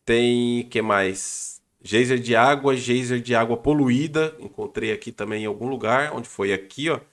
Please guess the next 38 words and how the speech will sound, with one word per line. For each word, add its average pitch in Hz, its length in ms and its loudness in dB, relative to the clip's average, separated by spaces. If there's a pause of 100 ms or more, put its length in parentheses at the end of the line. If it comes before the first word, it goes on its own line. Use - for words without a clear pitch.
(340)
Poderia 120 640 2
já 107 260 2
até 123 480 0
ir 117 180 0
naquela 110 380 -2
direção, 101 680 -4 (1080)
né? 104 200 2
Pra 113 180 -2
já 98 140 0
começar 101 400 -2
a 104 40 0
soltar 101 380 0
essa 98 180 -2
água 95 160 2
poluída, 101 540 -4
independente 117 800 -2
do 104 100 -12
que - 120 -6
eu 98 80 -2
vá 98 160 2
fazer. 101 520 -2 (360)
Não 87 120 -4
é 92 40 0
uma 92 160 -2
má 92 160 0
ideia, 90 480 -2
né? 104 180 2
Tô 123 220 0
trazendo 123 340 2
pra 120 160 4
cá 110 200 6
já 107 120 4
o 110 80 4
Dossoro 117 420 0
pra 143 140 2
transformar 127 540 2
em 120 40 4
Lagalarta, 131 800 6